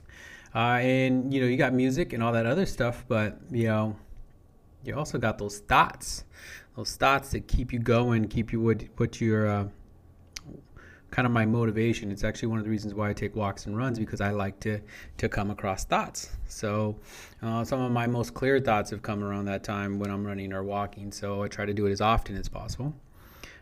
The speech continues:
Um, so this weekend,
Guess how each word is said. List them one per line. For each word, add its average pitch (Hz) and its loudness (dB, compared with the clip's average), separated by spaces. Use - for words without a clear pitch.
Um, 101 -4
so 127 2
this 151 6
weekend, 143 4